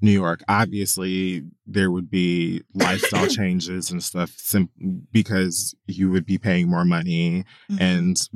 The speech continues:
Speaker 1: you know, very, very, very likely getting less for it. Um, New York is a hard city to live in, period.
Speaker 2: True.
Speaker 1: Uh, outside of it being, uh,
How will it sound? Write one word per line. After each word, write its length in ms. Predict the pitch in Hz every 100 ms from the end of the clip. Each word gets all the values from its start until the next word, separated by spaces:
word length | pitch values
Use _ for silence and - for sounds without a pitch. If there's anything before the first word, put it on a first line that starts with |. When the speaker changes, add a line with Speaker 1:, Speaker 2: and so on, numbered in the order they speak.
| 101 - _
Speaker 1:
you 160 | 107 98
know, 280 | 85 85 85 -
very, 580 | - 92 113 113 110 101
very, 540 | 90 92 104 101 95
very 480 | 87 82 98 95 90
likely 520 | 82 82 82 - 87
getting 380 | 80 85 80 82
less 360 | 80 92 - -
for 240 | 107 90 82
it. 240 | 87 98 _ _ _ _ _ _ _
Um, 800 | 127 117 107 101 95 95 98 113 113 _ _ _ _ _ _ _ - -
New 100 | 113
York 240 | 120 127 127
is 80 | 120
a 60 |
hard 340 | 110 113 117 113
city 260 | 117 110 104
to 120 | 104
live 200 | 101 95
in, 180 | 95 95
period. 800 | - 101 98 87 85 87 90 107 - _ _
Speaker 2:
True. 240 | - 190
Speaker 1:
Uh, 160 | 98 90
outside 560 | 85 104 - 113 104 101
of 140 | 95
it 180 | 101 101
being, 720 | 98 95 90 87 92 92 90 - _ _ _ _ -
uh, 600 | 90 95 98 92 82 -